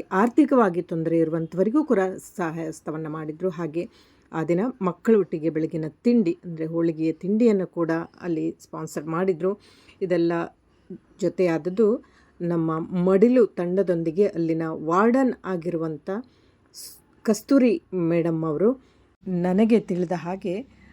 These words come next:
ಅತ್ಯಂತ ಸಾಧ್ವಿ ಹಾಗೂ ಸಾತ್ವಿಕ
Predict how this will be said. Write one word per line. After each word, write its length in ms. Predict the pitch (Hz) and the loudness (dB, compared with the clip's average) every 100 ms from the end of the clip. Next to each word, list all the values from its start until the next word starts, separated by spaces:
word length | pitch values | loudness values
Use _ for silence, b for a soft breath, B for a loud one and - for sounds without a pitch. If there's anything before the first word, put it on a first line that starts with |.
| b | b
ಅತ್ಯಂತ 480 | - - 214 240 247 | -14 -6 -2 -2 -2
ಸಾಧ್ವಿ 720 | 214 - 180 202 180 175 247 | -4 -6 -8 -8 -6 -2 -2
ಹಾಗೂ 480 | 226 202 233 262 - | 0 -2 -2 -2 -6
ಸಾತ್ವಿಕ 760 | - - 196 208 - 240 240 | -12 -8 -6 -6 -8 -4 -4